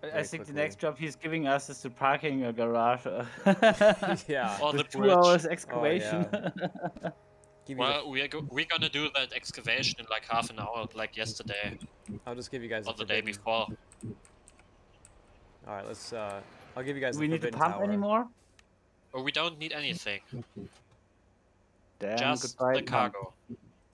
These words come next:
Speaker 1: Goodbye, pump.
Speaker 2: All right.
Speaker 3: It's all right.
Speaker 2: Yeah, I'll have to figure out the trailer thing later. I guess I should have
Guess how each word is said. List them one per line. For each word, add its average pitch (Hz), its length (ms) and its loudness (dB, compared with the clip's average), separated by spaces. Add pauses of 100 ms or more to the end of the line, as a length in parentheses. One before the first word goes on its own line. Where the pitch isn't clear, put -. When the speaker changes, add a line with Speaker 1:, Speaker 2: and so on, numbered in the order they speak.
(320)
Speaker 1:
Goodbye, - 320 -4
pump. 135 400 -4 (2750)
Speaker 2:
All 80 60 -16
right. - 160 -20 (880)
Speaker 3:
It's - 100 -8
all 123 180 -4
right. 104 200 -2 (1400)
Speaker 2:
Yeah, - 140 -12
I'll 117 80 -8
have 151 120 -10
to 160 60 -8
figure 139 220 -8
out 117 80 -4
the 104 60 -16
trailer 110 340 -8
thing 98 220 -14
later. 104 200 -8
I 101 120 -6
guess 110 200 -10
I - 20 -14
should 110 160 -16
have 95 80 -12